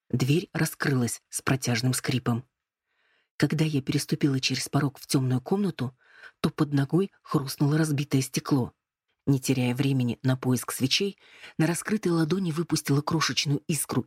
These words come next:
истинного света и остолбенела, обнаружив разгром. Содержимое шкафов было вывалено на пол — Посуда побита, рассыпаны лечебные снадобья. Вряд ли Рой собирал вещи так,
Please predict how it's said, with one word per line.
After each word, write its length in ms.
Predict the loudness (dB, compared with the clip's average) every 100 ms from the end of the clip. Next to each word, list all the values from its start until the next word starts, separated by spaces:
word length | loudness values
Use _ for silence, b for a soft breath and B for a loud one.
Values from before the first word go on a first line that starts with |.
| -2
истинного 440 | -4 2 2 2
света 460 | 0 0 0 -2 -8 B B B B -2
и 80 |
остолбенела, 920 | -2 -2 0 0 2 2 2 2 0 -4 b b 0
обнаружив 580 | 2 4 2 0 -2
разгром. 500 | 0 0 2 0 -2 -8 _ _ _
Содержимое 600 | 0 2 2 0 0 0 0
шкафов 520 | 0 0 0 -2 -2
было 280 | 0 2 2
вывалено 480 | 0 0 2 2 4
на 180 | 4 2
пол — 260 | 0 -4 B B B B -2
Посуда 580 | -2 0 -2 0 -2 0
побита, 520 | 0 0 -2 -2 -4 B B B
рассыпаны 540 | -2 0 -4 0 0
лечебные 500 | 0 0 0 2 2
снадобья. 600 | 2 0 2 0 -2 -4 -6 _ _ _ -2
Вряд 460 | 0 0 -2 -2
ли 80 | -2
Рой 160 | 0 0
собирал 360 | 0 0 0
вещи 340 | -2 -2 -2 0
так, 300 | -2 -4